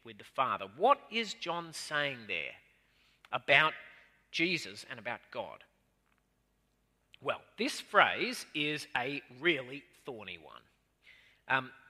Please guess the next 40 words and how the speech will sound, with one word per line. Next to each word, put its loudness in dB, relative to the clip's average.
it's -8
worth 8
having 0
a -2
look 0
at 2
how 4
that 10
is -8
translated 4
in -8
some -4
other 4
English -8
versions. -8
Uh, 4
so -2
here -2
you -6
go. 6
Um, 0
the 4
N 8
R 8
S 4
V 4
says, 2
"It 4
is 0
God, 4
the -4
only 2
Son, -2
who -8
is -6
close 4
to -4
the -4
Father's 4
heart." 2